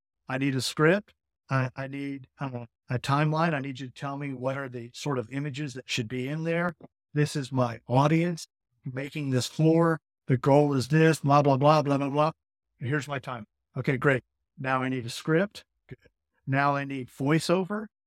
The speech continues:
or the script." "Great. Uh, and can you suggest and help me write a scratch track? A voice that I can put in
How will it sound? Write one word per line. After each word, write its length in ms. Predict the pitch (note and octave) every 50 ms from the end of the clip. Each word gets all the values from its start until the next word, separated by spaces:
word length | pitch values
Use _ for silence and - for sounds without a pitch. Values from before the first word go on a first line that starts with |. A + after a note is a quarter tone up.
| _ _ _ _
or 300 | D3+ D3 D#3+ F3 F#3 F3
the 140 | E3 E3+ D3+
script." 480 | - - - F#3+ G3 A3 B3 A3 - _ _ _ _ _ _ _ _ _ _
"Great. 240 | - C3+ B2+ A#2 G#2 - _ _ _ _ _ _ _ _ _ _
Uh, 220 | - C#3 C3 B2+ A#2+ - _ _ _ _ _ _ _ _ _ _ _ _ _
and 440 | A3+ A3+ B3+ A3+ G3+ F#3+ G3+ G3 D#3+ - _ _ _ _ _ _ _ _ _ _ _ _ _ _ _ _
can 320 | - E3+ E3 E3 D#3+ D#3+ D#3+
you 380 | E3+ F3 F3 F3 E3+ D#3+ D3 -
suggest 600 | - - E3 C#3+ B2+ D#3 D#3+ D#3+ F3+ D#3+ - -
and 100 | C#3 B2
help 200 | C3+ D#3 D#3+ D#3+
me 120 | E3 D3+ C#3+
write 240 | D3 D3+ D#3 C#3+ C#3
a 60 | B2+
scratch 540 | - - - - D#3 D3+ E3+ G3 - - -
track? 360 | - C#3+ A#2+ A2 G#2 G#2 - _ _ _ _ _ _ _ _ _ _ - D3 D3 - _ _ _ _ _ _ _ _ _ _ _ _
A 80 | C#3 A#2+
voice 460 | A2 G#2+ D3 E3 F#3+ F#3+ E3+ - -
that 120 | D#3 C#3 -
I 100 | C#3 D3
can 160 | C#3+ - C3+
put 240 | - - D#3 D3+ C#3+
in 320 | D3+ D3 C#3+ C#3 C3+ C3